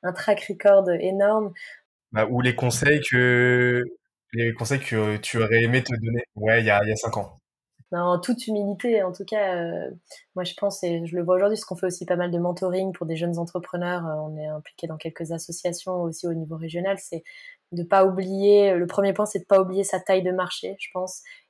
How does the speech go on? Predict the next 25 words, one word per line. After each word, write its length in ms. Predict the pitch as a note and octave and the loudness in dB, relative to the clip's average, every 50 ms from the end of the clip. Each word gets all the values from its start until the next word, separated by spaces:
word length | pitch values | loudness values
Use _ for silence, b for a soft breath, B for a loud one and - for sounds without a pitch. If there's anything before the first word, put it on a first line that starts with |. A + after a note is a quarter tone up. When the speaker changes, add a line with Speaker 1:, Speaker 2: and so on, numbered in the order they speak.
| _ | _
Speaker 1:
et 180 | - G#3 G#3+ G#3 | 4 6 6 8
un 120 | F#3+ F#3 | 6 4
business, 600 | F#3 F3+ F3+ F3 E3+ F#3 F#3 F#3 F#3 F#3 - - | 2 -2 -4 -4 0 2 2 2 2 2 -2 -6
euh, 200 | F3+ E3+ E3 E3 | -6 -6 -4 -4
ou 160 | E3 E3 E3+ E3 | -4 -4 -4 -4
un, 160 | E3+ E3+ E3+ | -4 -4 -6
un 260 | - - E3+ E3+ F3 | -4 -6 -6 -6 -6
business 320 | F3 E3 E3+ F3+ F#3 F3+ | -6 -6 -4 -4 -4 -4
où 40 | - | -4
on 40 | E3+ | -6
est 60 | E3 | -4
capable 240 | - - F3+ F3+ F3 | -4 -2 -2 -2 -4
de 60 | F3 | -2
faire 160 | - F3+ F3 | -2 -2 -2
du, 280 | E3+ D#3+ D#3+ D#3+ D#3+ D#3+ - _ _ _ _ _ _ _ | -2 -4 -6 -8 -8 -10 -12 _ _ _ _ _ _ _
euh, 140 | E3+ E3+ D#3+ D3+ | -8 -8 -8 -6
de 140 | D3+ E3 | -8 -6
la 120 | D#3+ E3 D#3+ | -6 -6 -4
rétention, 640 | D3+ F3+ F3 F3+ F#3 E3+ - - F3 F3 F#3+ G3 F#3 | -2 -4 -2 -2 -4 -6 -6 -8 -8 -8 -8 -10 -14
du 180 | E3+ E3 D#3 E3 | -14 -12 -10 -8
repeat, 420 | E3+ E3+ F3 E3+ - - G3 G3 - - B B B B B B B - | -6 -8 -8 -10 -10 -14 -14 -14 -14 -20 B B B B B B B -8
euh, 320 | E3+ E3+ D#3+ D#3+ D#3+ D#3+ E3 E3 E3 E3 E3 E3 - - - - - - - - - _ - | -6 -4 -4 -4 -6 -6 -8 -8 -10 -10 -12 -12 -12 -14 -16 -16 -18 -18 -16 -18 -18 _ -10
parce 240 | F3 E3 - - - | -10 -10 -10 -16 -8
que, 80 | - F3+ | -6 -2
euh, 380 | F3+ F3+ F3+ E3+ E3 D#3+ D#3 | 0 2 2 0 0 -2 -6